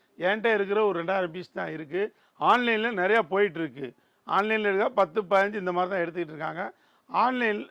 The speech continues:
இப்ப ஆஃபர்ல வந்து ஐந்நூறு ரூபாய்க்கு போடுறோம். வாங்க நம்ம வீடியோல போய் பார்க்கலாம். உண்மையிலே சூப்பரான கலெக்ஷன்ஸ் பார்க்கலாம். ஓகேவா? அதுக்கு முன்னால நம்ம கடை எங்க இருக்கு அப்படின்னா, மதுரையில கீழவாசல் பக்கத்துல ஆனந்தா மெட்டல் பாத்திர கடை இருக்கு. அந்த பாத்திர கடைக்கு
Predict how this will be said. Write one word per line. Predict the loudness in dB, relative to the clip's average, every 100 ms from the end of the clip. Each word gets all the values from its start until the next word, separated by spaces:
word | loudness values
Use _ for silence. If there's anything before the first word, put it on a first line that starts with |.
| -2
இப்ப | 2 4
ஆஃபர்ல | 4 4 2 2
வந்து | 0 0 0 -2 _ _ _ -4
ஐந்நூறு | -2 0
ரூபாய்க்கு | 0 0 -4
போடுறோம். | -4 -4 -8 _ 4
வாங்க | 4 4
நம்ம | -4 -4
வீடியோல | -4 -6
போய் | -8 -10 -4
பார்க்கலாம். | -2 -2 -8 _ _ _ -8
உண்மையிலே | 0 4 4
சூப்பரான | 2 -2 2 2 2
கலெக்ஷன்ஸ் | -4 -6 -8 -2 4
பார்க்கலாம். | 4 4 -2
ஓகேவா? | 0 2 2 2 -6 _ _ _ _ _ -4
அதுக்கு | -4 -2 -6
முன்னால | -4 0 0 -2 -8 _ -12
நம்ம | -8 -6 0
கடை | 0 0 -2
எங்க | -8 -8 -8
இருக்கு | -12 -10 -10
அப்படின்னா, | -10 -12 -12 -12 _ _ _ -2
மதுரையில | 0 2 0 0 -2 -2
கீழவாசல் | -4 0 0 -2 -6 -12
பக்கத்துல | -12 -12 -10 -6
ஆனந்தா | -6 -4 -6
மெட்டல் | -6 -14 -12
பாத்திர | -12 -10 -16
கடை | -16
இருக்கு. | -16 -18 -20 _ _ -16
அந்த | -10 -6 -4 -4
பாத்திர | -4 -6
கடைக்கு | -10 -12